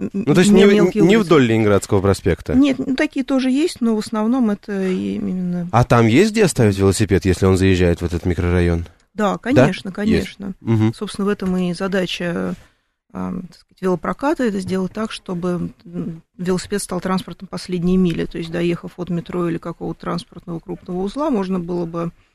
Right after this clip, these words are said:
Speaker 1: а, совершить, э, такую последнюю поездку,
Speaker 2: Мгм.
Speaker 1: последние несколько километров комфортно.
Speaker 2: Я, м, понимаю, что, может быть, я много хочу, а когда «Сокол», когда аэропорт, а когда другие линии метро?
Speaker 1: Всё, вот у нас есть не, трёхлетняя
Speaker 2: «Сокол» аэропорт я
Speaker 1: программа, <laughs> да,
Speaker 2: назвал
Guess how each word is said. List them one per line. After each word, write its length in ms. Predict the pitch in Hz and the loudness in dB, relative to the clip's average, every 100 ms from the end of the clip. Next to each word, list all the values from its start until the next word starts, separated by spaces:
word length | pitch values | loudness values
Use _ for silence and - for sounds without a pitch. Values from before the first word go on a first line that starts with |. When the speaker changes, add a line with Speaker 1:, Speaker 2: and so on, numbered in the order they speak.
| _ _ _ | _ _ _
Speaker 1:
а, 160 | 190 175 | -14 -12
совершить, 640 | - - 175 - 196 - - | -12 -8 -8 -6 -8 -8 -14
э, 160 | 170 160 | -12 -12
такую 300 | - _ 170 _ | -16 _ -20 _
последнюю 540 | - 175 - 185 170 165 | -10 -8 -2 -2 -2 -4
поездку, 600 | 180 180 208 - - 165 | -4 -2 -2 -4 -10 -12
Speaker 2:
Мгм. 140 | 170 - - | -12 -14 -2
Speaker 1:
последние 400 | 135 123 117 175 | 2 4 4 2
несколько 240 | 165 - _ | -4 -10 _
километров 420 | 175 170 175 - - | -8 -6 -6 -8 -10
комфортно. 600 | 170 - 165 160 202 190 - | -10 -8 -10 -10 -12 -12 2
Speaker 2:
Я, 120 | 185 | 4
м, 260 | 170 170 143 | 4 0 -6
понимаю, 580 | 147 160 151 175 170 139 | -2 0 4 6 6 6
что, 120 | 143 | 4
может 180 | 139 123 | 4 4
быть, 120 | 123 | 4
я 100 | 131 | 6
много 240 | 135 123 | 6 4
хочу, 300 | 123 135 - 147 | 4 2 4 4
а 80 | |
когда 260 | 120 123 139 | 4 2 2
«Сокол», 380 | - 123 120 110 | 4 2 4 2
когда 300 | 127 139 110 | 2 4 4
аэропорт, 400 | 98 - 107 113 | 4 4 2 2
а 40 | |
когда 200 | 113 127 | 4 4
другие 440 | 107 107 87 90 110 | 6 2 2 2 2
линии 300 | 117 113 110 | 2 2 2
метро? 400 | 110 - 107 110 _ _ _ _ _ _ - | 2 2 0 0 _ _ _ _ _ _ -18
Speaker 1:
Всё, 460 | - - 196 233 247 | -12 -4 0 0 0
вот 260 | 208 - - | -2 -4 -4
у 60 | |
нас 220 | 196 202 | -2 -2
есть 220 | 196 196 202 | -4 -4 -4
не, 80 | |
трёхлетняя 420 | - 196 190 190 107 | -6 -6 -2 0 2
Speaker 2:
«Сокол» 160 | 98 | 6
аэропорт 440 | 98 107 104 107 107 | 6 6 6 4 4
я 100 | 101 | 4
Speaker 1:
программа, 60 | |
<laughs> 60 | 101 | 4
да, 0 | |
Speaker 2:
назвал 280 | 104 101 | 6 4